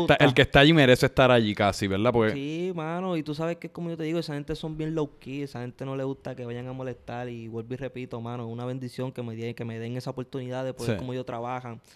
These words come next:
Speaker 2: de ver cómo ellos trabajan, de ver cómo ellos fluyen, de ver cómo, cómo, cómo, pues, cómo hacen un buen tema, que literalmente hacen un buen tema y mañana se hace un hit, ¿sabes lo que te digo?
Speaker 1: Hey.
Speaker 2: Que yo creo que, que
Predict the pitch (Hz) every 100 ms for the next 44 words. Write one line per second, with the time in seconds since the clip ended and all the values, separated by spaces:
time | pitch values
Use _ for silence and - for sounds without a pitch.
0 | _ 113 113 123 131 127 127 117 120 131
1 | 123 113 113 - 127 127 120 - 131 127
2 | 120 117 113 - 131 123 - _ _ -
3 | 120 120 117 113 120 113 147 185 - _
4 | _ _ - 120 123 - 131 131 135 127
5 | - 127 131 135 131 120 120 117 117 131
6 | 131 131 123 139 131 127 123 131 - 131
7 | 127 131 131 123 123 127 127 139 131 139
8 | 131 127 - - - 131 135 135 135 135
9 | 123 113 104 78 - - 120 117 117 131
10 | 135 139 135 123 - 113 110